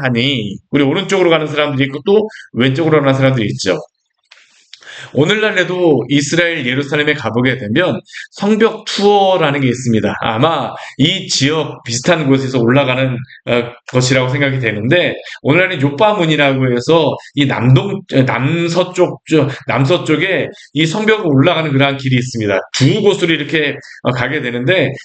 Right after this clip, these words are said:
따로따로 비용을 받아, 받거든요. 근데 저는 두 곳을 한번 이렇게 다 한번 다녀봤습니다. 아, 근데 한편은 이렇게 가게 되면 이 시내가 보이는 쪽으로 가고요. 또 한편으로 가게 되면, 어, 이 남쪽이 보이고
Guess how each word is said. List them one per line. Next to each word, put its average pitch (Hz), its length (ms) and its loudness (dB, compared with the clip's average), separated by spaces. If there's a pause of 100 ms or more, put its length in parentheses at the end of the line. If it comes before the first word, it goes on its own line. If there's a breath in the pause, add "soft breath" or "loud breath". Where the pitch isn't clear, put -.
따로따로 208 440 0
비용을 156 300 0
받아, 123 420 2 (120)
받거든요. 117 560 0
근데 117 180 -2
저는 135 320 0 (260 loud breath)
두 143 140 0
곳을 165 220 2
한번 147 180 0
이렇게 135 160 0
다 117 140 -4
한번 131 180 0
다녀봤습니다. 107 800 -2 (100)
아, 113 200 -2
근데 135 340 0 (340 loud breath)
한편은 202 560 2
이렇게 151 300 0
가게 127 300 -4
되면 127 320 -2 (460 loud breath)
이 131 120 2
시내가 190 500 0
보이는 151 260 0
쪽으로 139 220 2
가고요. 104 420 -2
또 196 200 4
한편으로 185 1160 -2
가게 139 300 0
되면, 131 520 -2 (320 loud breath)
어, 135 360 4
이 147 300 0
남쪽이 131 540 0
보이고 143 800 2